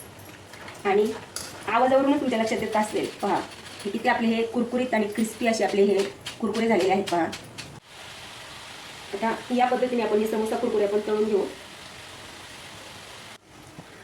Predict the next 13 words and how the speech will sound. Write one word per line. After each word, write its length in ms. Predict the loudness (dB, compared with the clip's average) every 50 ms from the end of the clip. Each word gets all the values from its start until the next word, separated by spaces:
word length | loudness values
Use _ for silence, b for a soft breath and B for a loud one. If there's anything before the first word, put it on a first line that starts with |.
| -16 -12 -8 -4
आता 160 | -2 0 2
मी 80 | 4 4
हे 120 | 4 4
समोसा 240 | 4 2 2 2 2
कुरकुरे 280 | 2 2 4 4 4
आहेत 200 | 4 4 4 4
ते 60 | 4 4
निम्मे 240 | 4 4 2 4 4
तळलेले 320 | 4 6 6 6 6 6
आहेत 240 | 6 4 2 0 0
आणि 140 | 0 2 2
आता 120 | 2 0
आपण 180 | 0 0 -2